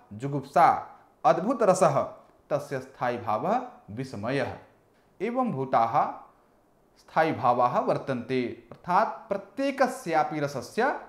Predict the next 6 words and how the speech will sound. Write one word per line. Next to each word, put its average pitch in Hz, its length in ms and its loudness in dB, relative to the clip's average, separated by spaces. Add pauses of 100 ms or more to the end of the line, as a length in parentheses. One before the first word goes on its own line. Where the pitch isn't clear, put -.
(240)
पृथक् 254 460 -4
पृथक् 220 320 -2
स्थायी 139 400 0
भावो 123 600 0
भवति। 117 460 -4 (640)
इदानीं 196 400 2